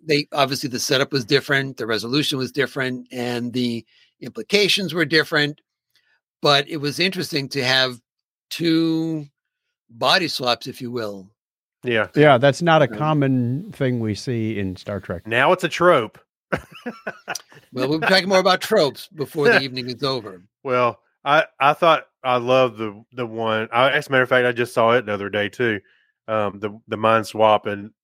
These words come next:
Speaker 2: them going, them going back and forth saying, "Captain Pike, Chris, Chris,
Speaker 1: Yeah.
Speaker 2: Captain Pike."
Speaker 1: <laughs>
Speaker 2: Like, <laughs> that was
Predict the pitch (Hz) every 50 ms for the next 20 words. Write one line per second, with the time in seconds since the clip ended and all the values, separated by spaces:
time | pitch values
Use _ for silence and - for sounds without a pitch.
0 | _ _ _ _ _ _ _ _ _ _ _ 147 123 131 123 117 110 117 120 120
1 | 123 - _ _ _ _ _ _ 139 139 139 127 117 117 117 120 110 120 120 117
2 | - 113 107 - 120 120 117 117 - 127 113 110 101 92 _ _ _ _ _ _
3 | _ _ _ _ _ - 175 - - 135 120 107 - 131 127 123 120 - _ _
4 | _ _ - - 131 123 131 127 - - - - _ _ - 131 123 120 120 -
5 | 147 147 123 110 - 131 123 113 - 440 539 539 381 440 - - - 359 - 190
6 | - - 254 - - - 240 - - - - - - - - 170 - - 320 -
7 | - 302 - 175 - 349 - - 247 - - - - - - - _ _ - 139
8 | 139 165 190 185 170 156 156 -